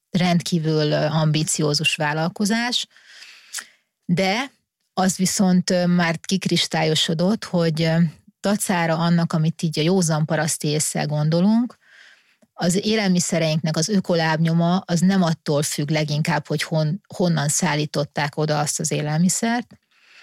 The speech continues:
Tehát nem attól lesz valami abóvó fenntartható, hogy azt mondjuk most Magyarországon vagyunk, Magyarországon állították elő, és nem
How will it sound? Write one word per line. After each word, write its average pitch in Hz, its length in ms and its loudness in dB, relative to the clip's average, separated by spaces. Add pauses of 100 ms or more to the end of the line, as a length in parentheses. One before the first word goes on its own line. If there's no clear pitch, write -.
(480)
Tehát 170 160 0
nem 196 160 4
attól 165 520 0 (120)
lesz 175 300 0
valami 170 320 2
abóvó 160 520 2
fenntartható, 160 880 0
hogy 151 140 0
azt 147 220 -2
mondjuk 147 340 0
most 151 480 -2
Magyarországon 151 720 0
vagyunk, 147 260 2
Magyarországon 147 680 0
állították 147 680 -2
elő, 143 200 0
és 143 180 0
nem 147 460 -2